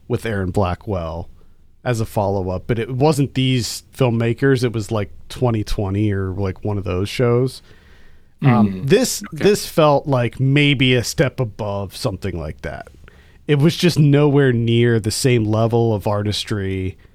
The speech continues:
Speaker 1: as the original documentary. It felt more like a,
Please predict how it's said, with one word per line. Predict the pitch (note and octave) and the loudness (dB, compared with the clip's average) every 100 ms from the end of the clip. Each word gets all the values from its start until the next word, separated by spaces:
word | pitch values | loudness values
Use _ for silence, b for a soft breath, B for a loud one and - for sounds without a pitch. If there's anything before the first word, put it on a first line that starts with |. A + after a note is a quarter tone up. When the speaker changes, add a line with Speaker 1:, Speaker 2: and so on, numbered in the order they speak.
| b b b b _ _ _ - | b b b b _ _ _ -8
Speaker 1:
as | B2+ G#2+ G2 F#2 - | -6 -4 -4 -8 -10
the | - G#2+ G2+ G2 | -6 -2 -2 -4
original | G2 G2+ G#2 G2+ F#2 | -6 -2 -2 -2 -4
documentary. | F#2 F2 - F#2+ F2+ F2+ F2+ G2 | -4 -6 -4 -2 -2 -4 -4 -6
It | |
felt | - E3+ C#3+ | 0 2 4
more | D3 C#3+ C#3+ C#3+ B2+ | 2 4 4 4 4
like | A#2 A2 G2+ G#2+ | 2 0 -2 -4
a, | G2 F#2 | -4 -4